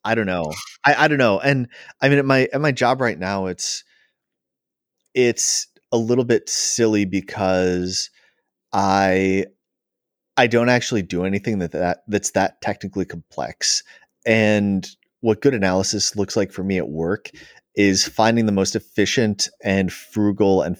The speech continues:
fast way of coming up with a solution to a problem. And I have to be able to explain it to people who, who don't really have any idea what a regression is. And, and so I actually know all of these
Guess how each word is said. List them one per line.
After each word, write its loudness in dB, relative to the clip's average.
fast 0
way 2
of -6
coming -2
up -2
with -10
a -4
solution -4
to 0
a -6
problem. -8
And -6
I -4
have -2
to -4
be 4
able 0
to 4
explain 0
it -2
to -4
people -2
who, 4
who 2
don't 0
really 4
have 0
any 0
idea -2
what 0
a -4
regression -6
is. -6
And, 0
and 0
so 2
I 2
actually 2
know -2
all 2
of -4
these -4